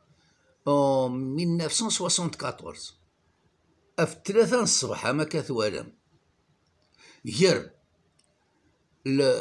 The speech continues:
الجيون جورج فورمان، فريمان، قال س-، استعرض جورج فورمان كي يكتب، لكن محمد علي.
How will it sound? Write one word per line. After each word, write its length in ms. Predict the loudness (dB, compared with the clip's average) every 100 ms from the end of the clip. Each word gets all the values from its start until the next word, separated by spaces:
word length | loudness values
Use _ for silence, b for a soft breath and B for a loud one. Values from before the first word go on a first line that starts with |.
| -4
الجيون 880 | -8 -4 0 4 6 6 6 2 -10 _ _ _ _ _ _ -4
جورج 320 | 2 2 2 -6 -12 _ _
فورمان، 540 | -2 0 2 0 -4 -14 _
فريمان، 560 | -2 2 2 0 -2 -16 _ _ _ _ _ _ _ _ _ _ _ _ -18 -2
قال 260 | 0 2
س-، 120 | 0 -2
استعرض 540 | -4 0 2 2 0
جورج 240 | 0 -2 -2
فورمان 600 | 0 0 2 -2 -4 -8
كي 120 | -12
يكتب، 400 | -8 -4 -4 -6 _ _ _ _ _ _ _ _ _ _ _ b b b _
لكن 300 | 0 2 2
محمد 340 | 2 0 0
علي. 320 | -2 -4 -8